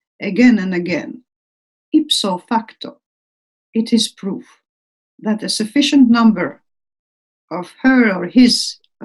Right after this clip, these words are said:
fellow citizens do trust that person. And you see, our democracies are postulated on the delegation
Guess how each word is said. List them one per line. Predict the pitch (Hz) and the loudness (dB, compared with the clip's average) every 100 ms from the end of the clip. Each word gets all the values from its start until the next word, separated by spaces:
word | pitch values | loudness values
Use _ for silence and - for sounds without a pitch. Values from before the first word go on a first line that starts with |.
| - | -8
fellow | 240 220 170 | -2 0 0
citizens | - 214 202 175 185 180 - _ _ _ - | -2 -4 -4 -6 -6 -6 -8 _ _ _ -4
do | 214 214 - | 0 0 -2
trust | - 147 - | -8 -8 -8
that | - - _ | -10 -12 _
person. | 185 170 - - - _ _ _ - - _ - | -10 -6 -6 -8 -18 _ _ _ -20 -20 _ -4
And | 277 269 254 | 4 8 6
you | 285 | 6
see, | 349 | 2
our | 330 302 | 2 4
democracies | 254 294 392 - 427 - 240 190 | 4 4 2 0 -4 2 2 2
are | 185 - | -4 -2
postulated | 277 294 - 220 151 - - - - _ _ _ - | -2 0 -4 -4 -4 -8 -14 -18 -18 _ _ _ -4
on | 208 220 214 214 - | 2 4 4 2 -8
the | 202 | -8
delegation | 165 233 294 254 269 302 - 302 247 | 0 2 2 2 2 0 -4 -8 -10